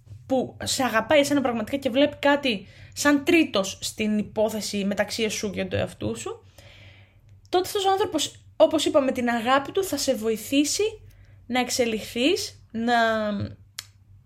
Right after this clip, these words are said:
να φύγει η μικρή τύφλωση που έχεις και δεν μπορείς να δεις μπροστά σου κάποια πράγματα που είναι ξεκάθαρα, και έτσι ίσως θα σε οθήσει στο να μάθεις ακόμα καλύτερα να αγαπάς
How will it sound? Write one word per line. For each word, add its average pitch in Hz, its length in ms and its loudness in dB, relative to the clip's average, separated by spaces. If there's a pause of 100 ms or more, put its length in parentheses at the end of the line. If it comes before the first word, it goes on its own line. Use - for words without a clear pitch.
(200)
να 240 160 -4
φύγει 359 420 2
η 269 140 2
μικρή 269 520 2
τύφλωση 285 460 2
που 240 60 0
έχεις 247 120 0
και 254 100 -6
δεν 247 80 2
μπορείς 240 160 0
να 233 100 0
δεις 220 120 -6
μπροστά 214 320 -4
σου 220 120 -10
κάποια - 260 -4
πράγματα 196 440 -2
που 196 100 -10
είναι 202 140 -2
ξεκάθαρα, 214 680 -2 (1000)
και - 140 0
έτσι 403 260 4 (200)
ίσως - 420 -4
θα 294 140 -2
σε 285 120 -2 (540)
οθήσει 320 400 -2
στο 302 140 2
να 240 140 0
μάθεις 302 300 2
ακόμα 294 280 2
καλύτερα 269 500 4
να 233 140 -2
αγαπάς 220 720 -4